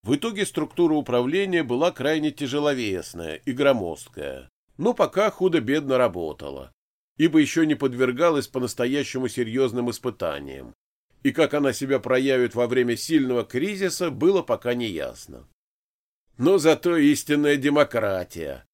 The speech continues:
аж трёхпалатная, ёптыть", мысленно хмыкнул Орлов. Василий пока не понимал только одного:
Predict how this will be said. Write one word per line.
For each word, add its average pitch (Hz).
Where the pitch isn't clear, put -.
аж 139
трёхпалатная, 113
ёптыть", 87
мысленно 123
хмыкнул 113
Орлов. 87
Василий 196
пока 180
не 175
понимал 160
только 156
одного: 127